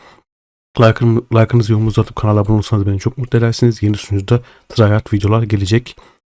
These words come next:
Ben de canlı yayın açacağım zaten yarın açılışta. Şöyle biraz app alalım. Bunlar hazırlanıyor diyor. Şöyle şuradan alabildiğimiz kadar biraz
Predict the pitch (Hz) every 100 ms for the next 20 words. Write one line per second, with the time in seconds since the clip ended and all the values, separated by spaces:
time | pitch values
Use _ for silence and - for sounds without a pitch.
0 | _ 113 107 101 104 104 104 110 - 120
1 | - 117 104 98 98 95 95 92 - 90
2 | - - 127 - - - _ - 117 107
3 | 113 113 - 123 - - 110 107 117 107
4 | 110 104 104 107 110 107 92 98 123 _
5 | _ _ _ - 107 - 113 - 120 117
6 | 117 120 117 - 104 113 - 110